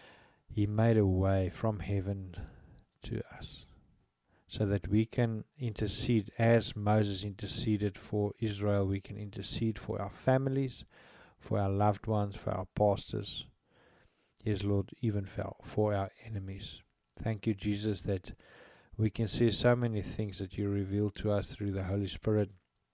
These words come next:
Thank you that we can see what faith is, like Joshua, that he had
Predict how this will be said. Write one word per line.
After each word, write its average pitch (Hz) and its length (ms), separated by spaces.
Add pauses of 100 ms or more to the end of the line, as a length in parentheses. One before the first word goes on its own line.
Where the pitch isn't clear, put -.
(440)
Thank 104 300
you 104 100
that 95 160 (100)
we 104 320 (560)
can 110 180
see 110 640 (120)
what 104 520 (440)
faith - 580
is, 104 440 (420)
like 98 140 (120)
Joshua, 98 640 (600)
that 95 200
he 104 160
had 101 160